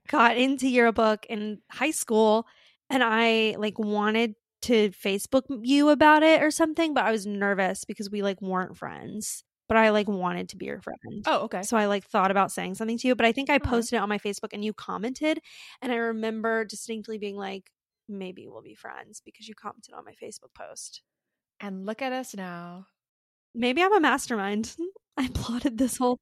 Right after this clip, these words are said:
Speaker 1: thing.
Speaker 2: Were you the mastermind all
Speaker 1: <laughs>
Speaker 2: along? Did you manifest this entire podcast? <laughs>
Speaker 1: I can't believe I, <laughs> like, remember that that happened, but I do.
Speaker 2: <laughs>
Speaker 1: So maybe I am a mastermind.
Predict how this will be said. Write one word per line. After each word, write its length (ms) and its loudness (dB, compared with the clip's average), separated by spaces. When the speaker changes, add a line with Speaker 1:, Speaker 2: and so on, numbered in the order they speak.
Speaker 1:
thing. 140 -2
Speaker 2:
Were 120 4
you 220 0
the 120 4
mastermind 720 2
all 240 8
Speaker 1:
<laughs> 120 6
Speaker 2:
along? 500 4
Did 160 -6
you 80 0
manifest 500 0
this 140 -4
entire 420 4
podcast? 880 -2
<laughs> 60 -18
Speaker 1:
I 60 -6
can't 300 -2
believe 180 2
I, 140 6
<laughs> 260 2
like, 180 -8
remember 460 -4
that 300 0
that 180 0
happened, 640 -4
but 100 -2
I 120 0
do. 400 -2
Speaker 2:
<laughs> 20 -4
Speaker 1:
So 160 -4
maybe 300 -2
I 80 0
am 220 -2
a 60 -4
mastermind. 760 -4